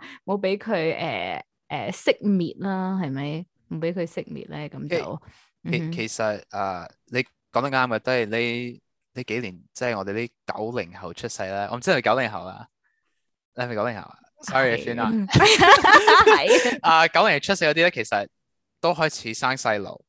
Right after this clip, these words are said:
Speaker 2: 噉所以我哋係第二代喺度啊嘛，喺外國。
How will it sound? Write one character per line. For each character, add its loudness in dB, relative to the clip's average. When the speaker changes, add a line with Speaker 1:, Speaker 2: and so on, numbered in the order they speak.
Speaker 2:
噉 -12
所 2
以 0
我 -6
哋 -2
係 -10
第 -8
二 -10
代 -8
喺 -6
度 -2
啊 -12
嘛， -10
喺 -10
外 -10
國。 -12